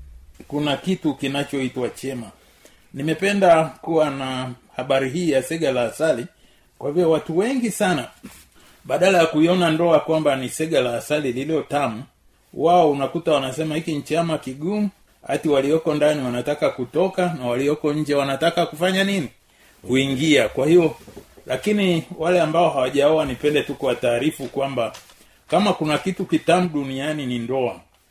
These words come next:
Na wale ambao wamepitia ndoa kwa uhalali watakubaliana nami kwamba ndoa ni sega la asali. Kwa mfano, ukiumwa sana uko mbali,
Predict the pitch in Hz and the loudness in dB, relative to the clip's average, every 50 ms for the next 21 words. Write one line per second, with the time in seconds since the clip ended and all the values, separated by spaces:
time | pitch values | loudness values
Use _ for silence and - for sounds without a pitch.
0 | _ - 117 131 143 143 143 143 139 139 147 151 185 208 196 180 165 165 180 185 | _ -16 -10 -6 -2 0 2 2 2 2 2 2 2 2 2 -2 0 2 2 4
1 | 185 180 165 156 139 151 147 147 147 143 - 147 143 - 170 190 180 165 160 170 | 4 4 2 2 0 -2 -2 -2 -2 -4 -4 -6 -8 -4 -2 0 0 0 0 0
2 | 170 160 147 - - 139 139 127 135 135 131 139 160 160 147 127 120 127 _ _ | 2 2 2 0 0 -4 -4 -2 0 2 2 4 4 2 2 -2 -6 -10 _ _
3 | _ _ _ _ _ _ - 135 135 - 160 147 - 147 143 143 139 143 143 160 | _ _ _ _ _ _ -4 -4 -2 0 -2 -2 -2 -2 0 0 0 0 0 0
4 | 170 175 170 156 151 151 151 147 131 127 - 139 139 139 131 127 123 120 120 - | 0 0 0 -2 -2 -4 -4 -6 -6 -4 -4 -4 -2 0 0 0 0 -2 -4 -10
5 | - 139 131 127 160 160 147 127 117 110 - - 131 131 123 113 107 104 101 101 | -14 -12 -4 0 2 2 2 0 -2 -6 -8 -10 -8 -6 -6 -6 -4 -6 -8 -8
6 | 95 - - 113 113 104 95 98 _ _ _ _ _ _ - 143 147 156 - 185 | -10 -12 -10 -10 -10 -10 -14 -18 _ _ _ _ _ _ -4 -2 -2 -2 -2 -4
7 | 185 196 202 185 170 - - - 160 185 202 196 196 180 156 147 - - - 185 | -2 -2 0 0 0 -2 0 0 0 0 0 0 0 0 0 -2 -2 -4 -6 -4
8 | 202 226 220 220 214 220 214 214 214 208 190 170 170 165 - 160 151 147 143 143 | -2 -2 -2 -4 -4 -4 -4 -2 -2 0 0 0 0 0 -2 -2 0 2 4 4
9 | 143 127 107 98 | 4 2 0 -2